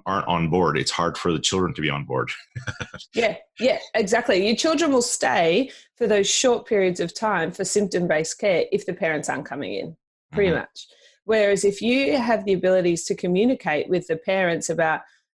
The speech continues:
Speaker 2: the, the real reason they've got their kids in to see you, then that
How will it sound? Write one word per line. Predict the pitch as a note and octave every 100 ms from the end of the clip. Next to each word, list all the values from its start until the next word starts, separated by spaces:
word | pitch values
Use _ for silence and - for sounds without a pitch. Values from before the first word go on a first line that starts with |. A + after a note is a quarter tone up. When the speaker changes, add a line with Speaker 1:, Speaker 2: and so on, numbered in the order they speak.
| _ F3+
Speaker 2:
the, | E3+ F3 D#3 - -
the | F#3 F3+
real | A3 C4+
reason | F3 E3 E3 D#3
they've | D#3 D#3+
got | - -
their | D#3+
kids | - D#3 F3
in | F3
to | E3
see | - - C3
you, | A2+ D#3+ A3+ - _ _ _
then | F3+ E3 G3+ F#3+ G3 F3 E3 -
that | G3 F#3